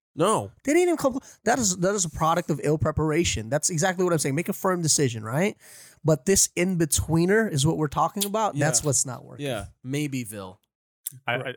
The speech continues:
Speaker 3: I think Gabe's point to the fact that three-week covid rule, once you test positive, you gotta be off for three weeks.
Speaker 1: Three
Speaker 2: Yeah.
Speaker 1: weeks.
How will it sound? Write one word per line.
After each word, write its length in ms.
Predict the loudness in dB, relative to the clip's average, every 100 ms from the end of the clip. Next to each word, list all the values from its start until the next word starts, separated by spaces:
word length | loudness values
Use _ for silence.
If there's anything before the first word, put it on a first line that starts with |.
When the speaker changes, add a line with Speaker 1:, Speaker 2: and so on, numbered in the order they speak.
| -12
Speaker 3:
I 40 |
think 340 | -12 -14 -14 -10
Gabe's 320 | -8 -6 -10
point 480 | -10 -8 -4 -6 -8
to 60 | -12
the 80 |
fact 320 | -8 -6 -6 -8
that 100 | -16
three-week 720 | -10 -4 -2 -2 -4 -6 -6
covid 420 | -6 -4 -4 -6
rule, 340 | -6 -6 -6
once 260 | -4 -6 -6
you 60 | -10
test 280 | -8 -6
positive, 300 | -6 -6 -6
you 80 | -6
gotta 160 | -4 -6
be 180 | -8 -6
off 300 | -4 -4 -8
for 100 | -12 -14
three 420 | -16 -8 -6 -6
weeks. 460 | -8 -12 -10 -10 -8
Speaker 1:
Three 180 | -4 0
Speaker 2:
Yeah. 120 | 0
Speaker 1:
weeks. 460 | 0 -6 -10 -18